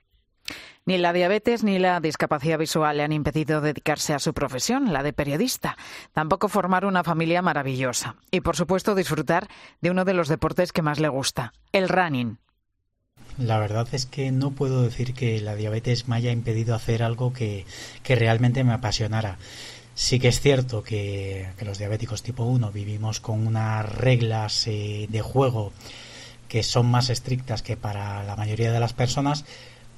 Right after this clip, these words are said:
Speaker 2: pero, mm, la verdad es que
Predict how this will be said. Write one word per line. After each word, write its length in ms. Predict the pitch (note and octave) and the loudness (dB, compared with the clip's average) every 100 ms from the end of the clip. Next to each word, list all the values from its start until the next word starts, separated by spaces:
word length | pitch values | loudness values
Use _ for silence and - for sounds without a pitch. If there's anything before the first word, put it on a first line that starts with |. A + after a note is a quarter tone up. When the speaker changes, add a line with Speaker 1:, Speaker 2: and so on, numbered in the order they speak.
| - | 2
Speaker 2:
pero, 580 | A#2+ A2+ A2 G#2 G2+ F#2+ | 4 6 2 0 -2 -6
mm, 600 | F#2 G2 F#2 - - G#2+ | -8 -10 -14 -14 -10 -8
la 120 | G2+ | -6
verdad 280 | G2 G#2 A2 A#2 | -6 -6 -6 -6
es 100 | - | -8
que 600 | - A2 G#2+ G#2 G#2 | -4 -2 -2 -2 -6